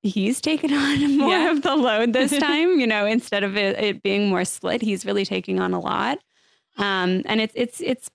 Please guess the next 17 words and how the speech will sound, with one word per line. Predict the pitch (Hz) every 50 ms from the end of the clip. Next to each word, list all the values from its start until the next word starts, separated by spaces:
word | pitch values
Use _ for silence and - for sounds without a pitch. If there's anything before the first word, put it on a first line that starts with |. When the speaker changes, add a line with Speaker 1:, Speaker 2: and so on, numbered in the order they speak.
| _
Speaker 1:
been | - 277 277 277
nice | 285 285 277 254 -
'cause | - 262 220
it's | 220 202 -
given | - 208 190 208 208
me | 202 196
that | 185 190 196 190
opportunity | 185 - - 190 185 - 202 190 - 180 170 90 170
to | - - - - 185 180 175 175 175 - - -
really | 190 196 180 185 185 180 180 - _ _ _
spend | - - - 180 175 180 180
a | 190
lot | 175 175 175
of | 175
time | 175 196 196 190
with | 185 180 - -
Brooke, | - 185 196 233 - -